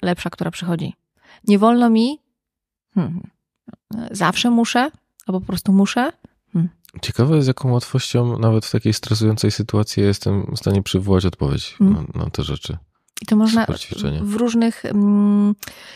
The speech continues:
Speaker 1: sferach swojego życia też badać. Może wtedy też będzie łatwiej. Odnośnie pracy,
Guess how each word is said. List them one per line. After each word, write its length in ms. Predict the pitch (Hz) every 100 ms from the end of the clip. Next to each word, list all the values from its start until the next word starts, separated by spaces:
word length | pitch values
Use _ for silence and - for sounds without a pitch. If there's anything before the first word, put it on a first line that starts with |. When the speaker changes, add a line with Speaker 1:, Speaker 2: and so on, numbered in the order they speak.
| - -
Speaker 1:
sferach 480 | - - 240 220
swojego 320 | - 220 202 202
życia 400 | 208 - 175 185 _ _ - -
też 200 | 180 180
badać. 280 | 175 165 202
Może 120 | 202
wtedy 200 | 208 196
też 160 | 202 208
będzie 240 | 196 196
łatwiej. 460 | 185 175 147 - _ _
Odnośnie 380 | 214 214 208 196
pracy, 540 | - 202 - - 262